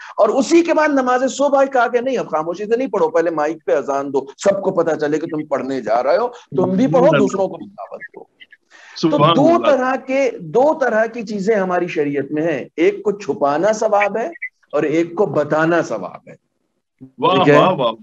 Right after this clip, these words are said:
Speaker 2: वाह।
Speaker 1: दो, दो तरह की,
Speaker 2: क्या
Speaker 1: दो तरह के
Speaker 2: लतीफ
Speaker 1: अमाल हैं
Speaker 2: इत्तेफाक।
Speaker 1: हमारे यहाँ।
Speaker 2: जी, जी, जी, क्या लतीफ
Speaker 1: अब
Speaker 2: इशारा दिया।
Speaker 1: इत-,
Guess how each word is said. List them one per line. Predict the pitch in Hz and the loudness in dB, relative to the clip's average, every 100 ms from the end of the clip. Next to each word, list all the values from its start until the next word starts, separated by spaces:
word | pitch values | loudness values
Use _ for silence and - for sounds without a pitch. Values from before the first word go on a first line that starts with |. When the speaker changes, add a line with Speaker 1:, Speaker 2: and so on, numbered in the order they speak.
| 104 - - | -18 -20 -14
Speaker 2:
वाह। | 117 98 | -2 2
Speaker 1:
दो, | 196 190 196 - | 2 0 -8 -8
दो | 131 247 | 4 6
तरह | 269 226 190 | 8 6 4
की, | 185 180 | 2 0
Speaker 2:
क्या | 156 | 2
Speaker 1:
दो | 214 214 | 4 4
तरह | 180 180 | 4 2
के | |
Speaker 2:
लतीफ | 175 165 | 2 0
Speaker 1:
अमाल | 147 143 135 | 0 -2 -2
हैं | 131 | -2
Speaker 2:
इत्तेफाक। | 117 104 | -4 -4
Speaker 1:
हमारे | 95 98 | -10 -10
यहाँ। | 98 | -2
Speaker 2:
जी, | 127 139 131 | 2 4 4
जी, | 110 110 | 2 -4
जी, | 90 92 92 | -6 -14 -14
क्या | - 135 | -2 0
लतीफ | 151 127 156 165 | 2 2 2 0
Speaker 1:
अब | |
Speaker 2:
इशारा | 147 226 123 113 | 2 2 2 -2
दिया। | 113 240 | 0 0
Speaker 1:
इत-, | - 139 | 0 -10